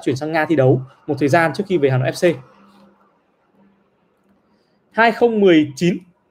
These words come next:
chính xác hai không mười chín là có bản quyền của uefa Champions League và họ đang ở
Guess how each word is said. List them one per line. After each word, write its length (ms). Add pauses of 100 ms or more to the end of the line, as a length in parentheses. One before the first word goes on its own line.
(140)
chính 60
xác 100
hai 100
không 100
mười 80
chín 180
là 60
có 60
bản 200
quyền 160
của 160
uefa 280
Champions 320
League 160 (320)
và 460
họ 240
đang 280
ở 200